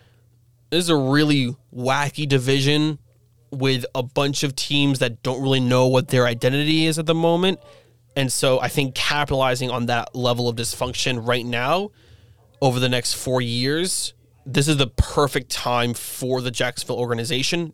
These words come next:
to go in and get all of these guys. And so I'm really excited to see how this moves going forward.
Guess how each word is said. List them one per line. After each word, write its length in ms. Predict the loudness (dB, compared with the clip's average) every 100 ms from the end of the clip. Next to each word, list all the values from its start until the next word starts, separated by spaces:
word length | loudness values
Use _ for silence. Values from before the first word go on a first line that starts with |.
| -6
to 180 | -4 -4
go 360 | 2 4 4 0
in 180 | -2 -2
and 160 | -2
get 180 | -2 -4 -4
all 220 | -6 -6
of 100 | -10
these 240 | -12 -14
guys. 400 | -12 -12 -10 -10 -12 -20 -12
And 140 | -8 -4
so 120 | -2
I'm 120 | 0
really 160 | 0 0
excited 260 | -2 -6 -4
to 60 |
see 360 | -6 -4 -6 -8 _ _
how 320 | -6 -4 -2 -2
this 320 | -4 -6 -4
moves 420 | -4 -4 -6 -8
going 380 | -10 -10 -12 -16 _
forward. 440 | -10 -8 -8 -10